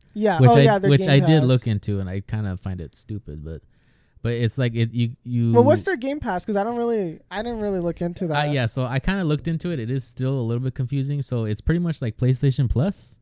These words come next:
Speaker 1: Okay.
Speaker 2: but you keep the games and you have, like, more than, like, just two games, whatever. So they have a certain amount of games that you can play. And then
Speaker 1: Okay.
Speaker 2: after a certain time, I don't know what the, you know, the definition of that is, but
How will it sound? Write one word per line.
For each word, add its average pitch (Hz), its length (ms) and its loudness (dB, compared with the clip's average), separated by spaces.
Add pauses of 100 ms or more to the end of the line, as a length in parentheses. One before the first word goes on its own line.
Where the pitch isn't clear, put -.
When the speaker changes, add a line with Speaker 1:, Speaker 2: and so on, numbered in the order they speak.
(180)
Speaker 1:
Okay. 202 260 0 (180)
Speaker 2:
but 123 220 2
you 113 320 -2 (600)
keep 165 320 -2 (100)
the 139 120 -2
games 139 440 -2
and 127 120 -4
you 120 80 2
have, 127 200 0
like, 107 220 -6
more 120 240 -4
than, 113 160 -6
like, 98 180 -10
just - 300 -16 (100)
two 120 220 -4
games, 107 300 -2
whatever. 95 280 -4
So 107 160 -6
they 104 120 -2
have 123 320 -2
a 107 60 -4
certain 120 420 -8
amount 110 240 -6
of 104 100 -14
games 110 320 -4
that 87 120 -10
you 104 120 -2
can 101 100 -12
play. 117 420 -4 (520)
And - 140 -2
then 113 100 0
Speaker 1:
Okay. 117 80 -2
Speaker 2:
after 127 280 -2
a 110 40 2
certain 117 500 -6
time, 107 680 -4 (100)
I 95 60 -6
don't 101 100 -4
know 98 80 -6
what 92 220 -8
the, - 120 -14 (200)
you 104 80 -8
know, 95 100 -8
the 98 80 -6
definition 104 540 -2
of 95 80 -6
that 98 200 -6
is, 98 200 -6
but 98 260 -8